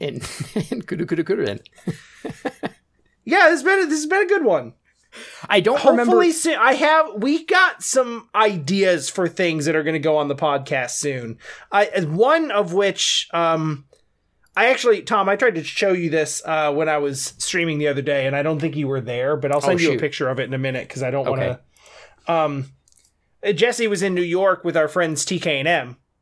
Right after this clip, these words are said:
Speaker 1: Yeah.
Speaker 2: The T of which is also named Tom, but it's not you.
Speaker 1: It's not, it is not me, but that, that Tom likes Metal Gear Solid, so, you know, what's the
Speaker 2: He
Speaker 1: difference?
Speaker 2: does.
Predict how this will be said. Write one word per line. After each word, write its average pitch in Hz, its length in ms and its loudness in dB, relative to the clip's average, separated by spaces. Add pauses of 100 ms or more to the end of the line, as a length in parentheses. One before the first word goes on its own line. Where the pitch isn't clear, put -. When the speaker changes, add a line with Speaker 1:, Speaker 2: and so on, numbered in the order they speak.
(120)
Speaker 1:
Yeah. 170 180 0
Speaker 2:
The 170 80 0
T 214 240 -2
of 170 140 2
which 170 180 0
is 160 140 0
also 175 260 2
named 147 340 -4
Tom, 131 360 -4
but 120 120 -8
it's 131 140 -10
not 156 240 -4
you. 135 280 -8 (580)
Speaker 1:
It's 175 160 -6
not, 196 200 -2
it 156 120 0
is 135 100 -2
not 160 160 -2
me, 151 80 -2
but 127 380 -2
that, 147 240 -2
that 139 180 -4
Tom 131 380 -4 (100)
likes 143 260 -2
Metal 143 220 0
Gear 120 160 -2
Solid, 110 400 -4
so, 90 260 -4
you 107 140 -4
know, 101 300 -6
what's - 240 -8
the 135 80 -4
Speaker 2:
He 233 100 0
Speaker 1:
difference? 180 460 0
Speaker 2:
does. - 20 -20